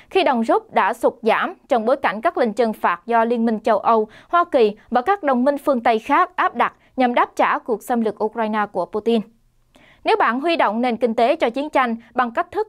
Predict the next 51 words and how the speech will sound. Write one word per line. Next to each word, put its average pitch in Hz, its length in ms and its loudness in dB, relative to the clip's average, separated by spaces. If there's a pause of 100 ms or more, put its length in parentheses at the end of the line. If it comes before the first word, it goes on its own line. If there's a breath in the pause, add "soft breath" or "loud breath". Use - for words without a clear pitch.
(100)
đẩy 240 220 0
chi 285 220 -6
tiêu 262 240 -2
quốc 349 260 -2
phòng, 226 240 0 (280 loud breath)
bạn 220 300 0
sẽ 254 140 -4
thúc 320 200 -8
đẩy 208 180 0
nhu 277 200 0
cầu 226 260 0
nhập 208 220 -2
khẩu 214 360 0
và 233 120 2
lao 220 140 -2
động. 175 280 -2 (260 loud breath)
Phần 269 200 0
lớn 277 280 2
giá 330 160 0
trị 214 220 -2
hàng 233 280 -2
tiêu 311 240 -4
dùng 233 340 2
là 202 160 -2
đến 233 240 -4
từ 262 100 0
nguồn 214 240 -2
nhập 196 180 -2
khẩu. 220 360 0 (360 soft breath)
Bạn 254 220 0
càng 262 180 0
nhập 233 160 2
khẩu 214 200 0
nhiều, 233 320 2 (220 loud breath)
đặc 392 160 0
biệt 220 300 2
là 247 220 2
khi 302 260 -2
doanh 254 180 0
thu 254 320 0
từ 208 140 2
xuất 302 220 -6
khẩu 196 200 -2
năng 247 180 -2
lượng 190 240 -2
giảm, 202 300 -2 (280 loud breath)
thì 330 100 2
nền 269 160 0
kinh 262 180 0
tế 262 240 0
càng 240 260 -2